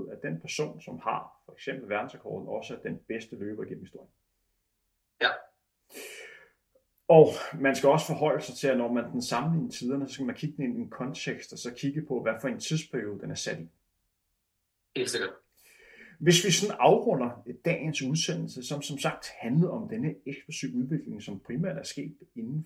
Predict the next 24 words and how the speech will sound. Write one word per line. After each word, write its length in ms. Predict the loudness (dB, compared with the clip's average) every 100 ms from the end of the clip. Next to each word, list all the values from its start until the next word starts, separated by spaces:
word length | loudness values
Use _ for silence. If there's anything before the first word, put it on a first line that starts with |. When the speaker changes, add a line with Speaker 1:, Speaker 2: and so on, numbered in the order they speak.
| -8
Speaker 1:
for, 240 | -10 -10 -12
for 120 | -8
baneatletik 680 | -6 -4 -8 -10 -10 -12 -10
de, 120 | -14 -12
de 140 | -12
sidste 320 | -10 -12 -8 -10 -6
par 60 | -6
uger. 380 | -6 -4 -2 -4 -6 -20 -20 _
Du 60 | 0
ved, 120 | 0
i 140 | 2
det 80 | 2
her 180 | 4 4
program 340 | 2 -6 -6 -8
kan 100 | 0
vi 40 |
jo 140 | 0 2
godt 340 | -2 -4 -14 -14
lide, 360 | -6 -6 -6
at 80 | -8
man 100 | -10 -6
kommer 320 | -6 -4 -2
med 160 | -2 -4 -8
en 320 | -6 -6 -6